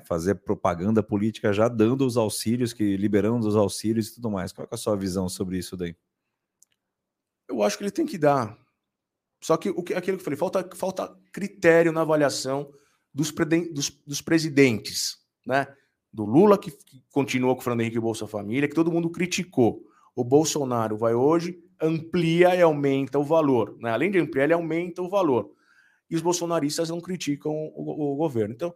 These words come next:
Speaker 2: a gente fica nesse meio. Eu, particularmente, eu acho, apesar de,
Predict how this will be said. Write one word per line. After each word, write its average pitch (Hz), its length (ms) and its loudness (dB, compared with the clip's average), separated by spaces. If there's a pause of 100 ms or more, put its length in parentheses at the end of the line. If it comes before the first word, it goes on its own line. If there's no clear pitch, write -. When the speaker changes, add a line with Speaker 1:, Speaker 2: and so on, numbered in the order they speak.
(1000)
Speaker 2:
a 185 60 2
gente 208 180 2
fica 214 240 0
nesse 214 260 4
meio. 139 520 4 (280)
Eu, 262 220 6
particularmente, 185 760 4
eu 165 120 6
acho, 151 320 6
apesar 139 440 0
de, 151 100 -4